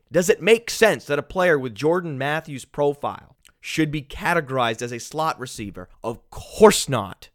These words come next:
Does it make sense to say that Brandon Cooks is a close to the line of scrimmage <laughs> specialist? I mean, this is, when you look at the profile and you see his forty time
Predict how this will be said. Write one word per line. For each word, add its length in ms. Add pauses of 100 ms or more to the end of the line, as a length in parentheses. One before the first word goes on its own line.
Does 160
it 80
make 220
sense 320
to 100
say 240
that 220
Brandon 500
Cooks 580 (120)
is 200
a 260 (100)
close 380
to 120
the 80
line 280
of 120
scrimmage 540
<laughs> 20
specialist? 1200
I 40
mean, 120
this 240
is, 100 (140)
when 160
you 140
look 220
at 60
the 60
profile 680 (100)
and 120
you 100
see 180
his 160 (120)
forty 300
time 300